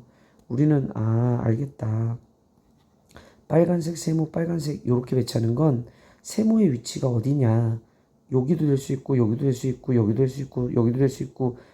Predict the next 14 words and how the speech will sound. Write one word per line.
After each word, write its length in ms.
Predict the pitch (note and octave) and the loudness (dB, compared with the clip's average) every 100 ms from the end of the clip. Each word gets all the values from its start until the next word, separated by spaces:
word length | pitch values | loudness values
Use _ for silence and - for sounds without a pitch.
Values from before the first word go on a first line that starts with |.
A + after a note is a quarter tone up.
| _ - | _ -4
여기도 200 | C3 C#3 | -2 0
될 100 | D3 | 0
수 120 | D3 | -2
있고, 180 | - C3+ | 0 2
여기도 200 | A2+ B2+ | 2 2
될 100 | C#3 | 0
수 100 | - | 0
있으니까 480 | A#2 B2 A#2 C3+ B2 | -6 -4 -2 0 0
여섯 280 | G3 - - | -2 -8 -6
가지다. 460 | A#2 - - C3+ _ _ _ _ | -8 -6 -12 -12 _ _ _ _
이렇게 200 | C3 C#3 | 2 2
생각하는 420 | C#3 C#3 A#2+ A2+ | 0 -2 -4 -4
거야. 240 | A#2 C3+ - _ _ _ _ | -6 -8 -14 _ _ _ _
자, 160 | - | -12